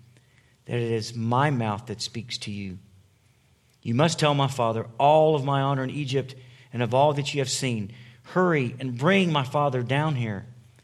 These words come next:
Then he fell upon his brother's Benjamin's neck and wept. And Benjamin wept upon his neck, and he kissed all his brothers and wept with them. And after that, his brothers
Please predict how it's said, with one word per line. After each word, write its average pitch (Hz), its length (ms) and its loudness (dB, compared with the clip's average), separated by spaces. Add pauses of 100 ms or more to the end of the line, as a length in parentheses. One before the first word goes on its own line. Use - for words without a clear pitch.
(600)
Then 156 100 4
he 147 60 4
fell 165 200 6
upon 156 260 4
his 143 140 0
brother's 139 380 2
Benjamin's 147 600 0
neck 151 300 2
and 117 120 -2
wept. 143 320 0 (880)
And 95 140 -6
Benjamin 143 460 4
wept 139 240 2
upon 120 240 -4
his 131 240 0
neck, 127 260 -2 (1200)
and 117 80 -4
he 113 80 -6
kissed 123 340 -2
all 127 220 2
his 127 140 -4
brothers 104 500 -4 (800)
and 98 180 -6
wept 143 300 0
with 104 140 -6
them. 95 280 -6 (1300)
And 104 100 -6
after 139 320 0
that, 120 220 2
his 107 140 -6
brothers 107 560 -4